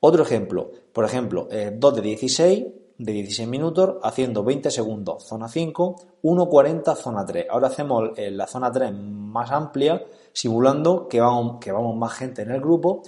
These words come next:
y que el relevo se hace, eh, con menos continuidad, ¿no? Que hacemos menos relevo a-, por, por, por minuto, ¿no? Por, por establecer una, una medida, ¿no?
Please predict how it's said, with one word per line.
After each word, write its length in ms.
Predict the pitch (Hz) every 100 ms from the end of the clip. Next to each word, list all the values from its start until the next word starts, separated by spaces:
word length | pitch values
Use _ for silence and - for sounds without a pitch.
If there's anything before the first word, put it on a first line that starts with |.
| - _ _ -
y 200 | 165 151
que 240 | 170 185
el 160 | - 120
relevo 360 | 113 123 143 147
se 120 | 135
hace, 340 | 131 156 165
eh, 680 | 120 113 104 101 98 95 95
con 200 | - 107
menos 220 | 113 120 127
continuidad, 580 | 117 95 101 101 98
¿no? 120 | 101 131
Que 100 | -
hacemos 260 | 117 117
menos 240 | 113 117 113
relevo 380 | 113 131 147
a-, 320 | 104 - - -
por, 360 | 101 98 90
por, 280 | 87 92 87
por 140 | 95
minuto, 360 | 92 101 117 98
¿no? 140 | 110
Por, 180 | 120 92
por 140 | 85 98
establecer 400 | - 98 92 110
una, 480 | 104 101 95 - -
una 200 | 127 107
medida, 360 | 104 98 92
¿no? 160 | 104